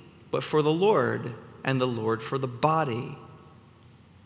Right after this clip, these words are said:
By his power, God raised the Lord bodily," he'll get into that in chapter fifteen, "from the dead,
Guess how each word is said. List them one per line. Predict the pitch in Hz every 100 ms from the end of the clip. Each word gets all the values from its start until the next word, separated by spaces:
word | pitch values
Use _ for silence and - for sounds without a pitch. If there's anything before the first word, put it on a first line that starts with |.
| -
By | 143 170
his | 185 -
power, | - 147 156 180
God | 147 139 135
raised | 123 139 156 160 -
the | 147
Lord | 139 123 170 147 151 170 - 123
bodily," | 120 143 135 117 113 131 190 180
he'll | 135 120
get | 120 123
into | 117 117
that | 117 117
in |
chapter | 110 120 - 117
fifteen, | - 120 - 110 117 139
"from | 139 135
the | 131
dead, | 123 165 120 123